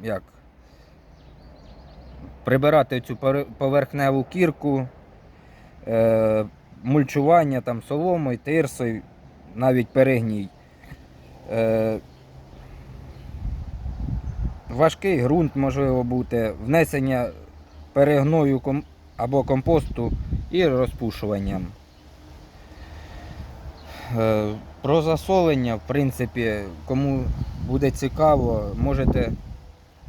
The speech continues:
в інтернеті почитати, ну, або напишете в коментарях, я більш, е, детально, можливо, відео засніму і розповім. А ми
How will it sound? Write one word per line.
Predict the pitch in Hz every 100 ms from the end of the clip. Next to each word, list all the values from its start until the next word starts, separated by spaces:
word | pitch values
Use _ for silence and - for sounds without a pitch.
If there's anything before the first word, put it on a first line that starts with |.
| - - -
в |
інтернеті | 135 127 139 147 147 127
почитати, | 104 117 117 - 117 110 - 110 104 101 - - - - - - - - -
ну, | 196
або | 143 151
напишете | 139 127 156 135 131
в | 123
коментарях, | 123 123 120 127 143 127
я | 117 110
більш, | 107 113 - 107
е, | 104 101 98
детально, | 104 127 123 110
можливо, | 107 101 113 113 104
відео | 107 104 104 101 104 - - 90
засніму | 104 110 113 117 139 127 - - - - - - - - - -
і | 120
розповім. | 113 - 113 95 92 87 - - - - - - - - -
А | 113
ми | 165 175 139